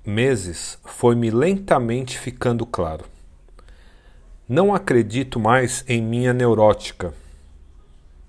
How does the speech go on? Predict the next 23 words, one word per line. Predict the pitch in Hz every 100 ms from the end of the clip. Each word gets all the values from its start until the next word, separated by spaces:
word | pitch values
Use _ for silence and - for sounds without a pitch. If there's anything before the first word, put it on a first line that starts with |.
| - -
É | -
claro | - 113 139 113
que | - -
isso | 107 117 139
não | 127 123
é | 123
compreensível | 127 139 - 147 131 - - 139 113 98
sem | - 131 113
uma | 120
explicação. | 123 - 127 123 135 - 90 80 - - - - - - - - - - - - - - -
Aliás, | 165 156 104 85 - - - - - - - -
você | 151 - 208
mesmo | 139 160 143 120
considerou | - 120 - 110 110 123
digno | 117 104 160 165 143
de | 110
crédito | - 104 117 120 - - - - - - - -
o | 110
que | - -
eu | 113 117
consegui | - 113 - 104 104
te | - -
contar. | 123 110 - 78